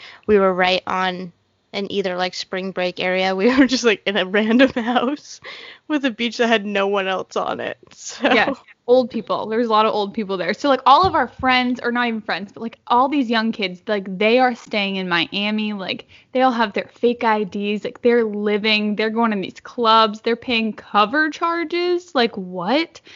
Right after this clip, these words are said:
Speaker 2: And
Speaker 1: Hmm.
Speaker 2: they're, like, l-, staying in these hotels all week, and they're on, like, spring break, like, the beach, like, living. And we're like, "We just want a low-key trip. Like, that's what we want to do."
Speaker 1: <sighs>
Speaker 2: And,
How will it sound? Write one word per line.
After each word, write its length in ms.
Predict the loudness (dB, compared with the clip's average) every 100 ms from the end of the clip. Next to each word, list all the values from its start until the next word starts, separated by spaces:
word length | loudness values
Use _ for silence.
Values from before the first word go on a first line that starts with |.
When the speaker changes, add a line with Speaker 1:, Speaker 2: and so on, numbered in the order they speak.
| -20 -20 _ 2
Speaker 2:
And 400 | 4 4 2 0
Speaker 1:
Hmm. 100 | 2
Speaker 2:
they're, 220 | 4 4
like, 280 | 4 0 -2
l-, 200 | -6 -6
staying 260 | -6 -4 -2
in 60 |
these 140 | -4 -2
hotels 480 | -4 0 2 2
all 140 | 0 0
week, 240 | -2 -4
and 140 | -4 -2
they're 160 | 0
on, 260 | 2 0 0
like, 220 | -2 -4
spring 480 | -10 -8 -4 -2 -2
break, 480 | -2 0 0 -2 -6
like, 220 | -6 -6 -6
the 140 | -4 -2
beach, 340 | -2 -4 -6
like, 160 | -8 -4
living. 640 | -2 0 0 0 -2 -4 -10 -20 -20 -4
And 200 | 2 4
we're 120 | 4
like, 320 | 2 0 0 -10 _ _ _ _ _ _ -2
"We 140 | 0
just 260 | 2 0 0
want 460 | 4 4 2 -2 -14 -8
a 40 |
low-key 460 | -4 -4 -6 -10 -8
trip. 260 | -2 -2 -4
Like, 240 | -6 -6 0
that's 260 | -2 -2
what 80 | -8
we 140 | -4 -2
want 400 | -2 -4 -6 -8
to 100 | -12
do." 260 | -10 -10 -12 -14
Speaker 1:
<sighs> 200 | -14 -8
Speaker 2:
And, 480 | -4 -2 0 0 -2